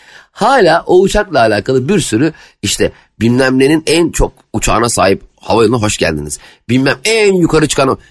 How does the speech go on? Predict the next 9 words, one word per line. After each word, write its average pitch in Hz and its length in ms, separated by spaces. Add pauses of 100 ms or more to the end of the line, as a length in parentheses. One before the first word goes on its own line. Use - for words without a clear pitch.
(100)
Ya 175 200
tamam 185 340 (540)
içerideyiz 170 480
da 165 180 (200)
yani 101 280 (160)
daha 135 180
nereye 185 260
geleyim 95 300
yani? 76 300